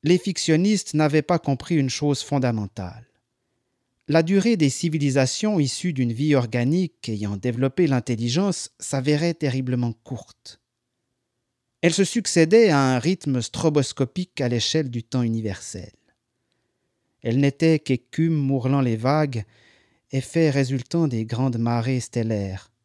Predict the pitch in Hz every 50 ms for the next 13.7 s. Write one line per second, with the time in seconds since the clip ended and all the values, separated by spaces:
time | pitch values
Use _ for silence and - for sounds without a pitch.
0 | _ _ _ _ _ - - 117 123 117 123 113 117 123 _ - 107 95 - -
1 | - - - _ _ _ _ _ _ _ _ _ _ _ _ _ _ _ _ _
2 | _ _ _ _ _ _ _ _ _ _ _ _ _ _ _ _ _ _ _ _
3 | _ _ _ _ _ _ _ _ _ - 143 160 202 220 214 - - 180 175 160
4 | - - - 233 208 - - 151 139 - - 170 156 151 175 196 208 226 202 156
5 | 143 - - 202 180 147 135 123 - - - - - 202 180 - - 123 123 -
6 | - 131 - 120 110 - - - 180 202 208 190 151 - - - - - - -
7 | _ _ _ _ _ - - 151 151 160 151 - 170 160 180 180 165 147 139 127
8 | - - 139 139 131 - - - 123 - _ - 180 180 160 123 107 98 - -
9 | - _ _ _ _ _ _ _ _ _ _ - 139 143 139 135 - 156 147 147
10 | 131 135 - - - 156 147 135 135 139 135 170 196 175 127 - _ _ _ _
11 | _ _ _ _ _ _ _ _ _ _ _ - 131 143 139 135 151 165 170 170
12 | 156 - - - 113 101 95 87 - _ _ _ _ _ _ _ _ _ _ _
13 | _ _ _ - - 135 139 139 139 139 135 135 135